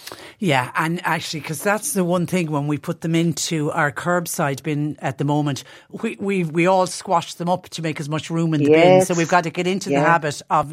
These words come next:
Speaker 1: of not. Somebody says, "Hi," on, on that very point, says, "Hi, Patricia, I assume you can't crush, crush the bottle or the can and they won't be able to re-, reach the barcode. I've been looking at some of the reverse vending machines. They look quite small.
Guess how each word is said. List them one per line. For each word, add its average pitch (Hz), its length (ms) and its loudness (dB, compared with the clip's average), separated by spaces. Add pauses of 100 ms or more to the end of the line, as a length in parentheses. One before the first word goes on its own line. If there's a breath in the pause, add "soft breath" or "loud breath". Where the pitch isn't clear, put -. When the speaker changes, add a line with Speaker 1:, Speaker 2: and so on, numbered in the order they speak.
Speaker 1:
of 147 240 2
not. 160 400 2 (300 loud breath)
Somebody 190 340 -2
says, 180 280 -2
"Hi," 165 480 -2
on, 135 200 -2
on 156 120 -2
that 151 180 0
very 151 180 0
point, 175 320 -2
says, 160 200 -4
"Hi, 190 160 0
Patricia, 170 380 -4 (260 loud breath)
I 170 60 4
assume 196 360 -2
you 190 120 -4
can't 160 400 -2
crush, 190 420 2 (100)
crush - 380 -2
the 175 80 -6
bottle 151 300 2
or 135 60 -4
the 139 100 -14
can 143 260 0
and 131 80 -4
they 139 60 -2
won't 139 180 -4
be 135 80 -4
able 123 120 -8
to 143 120 -8
re-, 135 320 -2
reach 143 260 -6
the 151 80 -4
barcode. 151 500 0 (280 loud breath)
I've 175 100 2
been 185 120 0
looking 247 240 0
at 233 60 -4
some 220 160 0
of 185 100 -2
the 175 60 -2
reverse 156 360 -2
vending 233 340 -2
machines. 135 400 -2 (220 soft breath)
They 247 80 2
look 226 160 0
quite 165 360 -2
small. 214 440 2